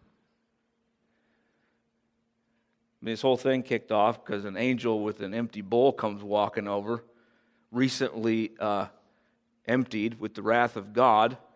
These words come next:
He sees John marveling at the woman and goes, "Whoa, what are you,"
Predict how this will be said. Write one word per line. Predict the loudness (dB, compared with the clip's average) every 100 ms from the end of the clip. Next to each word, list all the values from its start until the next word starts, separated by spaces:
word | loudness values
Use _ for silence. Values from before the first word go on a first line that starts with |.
| _ _
He | -10 -8
sees | -4 -2 -2 -4
John | -2 2 4 4 2 -2 -6 _ _ _ _ _ _ _ _ _ _ _ _ _ _
marveling | 0 6 6 6 4 2 0 -2 -2
at | 0 0 -2
the |
woman | -2 0 2 0 -2 -6 -10 _ _ _ _ _ _ _ _ _ _ _ _ _ _ _ _ _ _ _ _ _ _ _ _ _ _ -16
and | -2
goes, | 0 0
"Whoa, | 2 4 4
what | 4 2
are | -2
you," | -8 -16